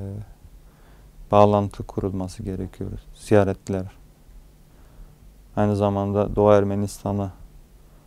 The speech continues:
e, da yaşayan Batı Ermenistanların da kendi akrabalarını bulup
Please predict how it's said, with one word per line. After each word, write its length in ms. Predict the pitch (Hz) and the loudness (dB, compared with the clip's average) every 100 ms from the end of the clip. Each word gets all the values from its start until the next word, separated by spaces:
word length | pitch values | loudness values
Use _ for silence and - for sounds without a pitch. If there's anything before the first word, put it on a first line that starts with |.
| - - - | -20 -16 -10
e, 40 | 107 98 98 98 98 | -8 -8 -8 -10 -4
da 140 | 95 98 | -2 0
yaşayan 500 | 95 92 - 95 92 | -2 -6 -6 -6 -6
Batı 260 | 92 - | -8 -8
Ermenistanların 880 | 98 95 98 95 - 101 98 98 101 | -8 -6 -8 -10 -10 -8 -6 -6 -6
da 120 | 95 | -8
kendi 460 | 95 98 95 92 95 - - - - - - - - - - 185 | -10 -10 -8 -10 -12 -18 -20 -20 -20 -20 -20 -20 -20 -20 -20 -12
akrabalarını 800 | 110 90 101 95 98 95 98 98 | -10 -8 -6 -6 -4 -4 -6 -6
bulup 220 | 98 98 | -6 -8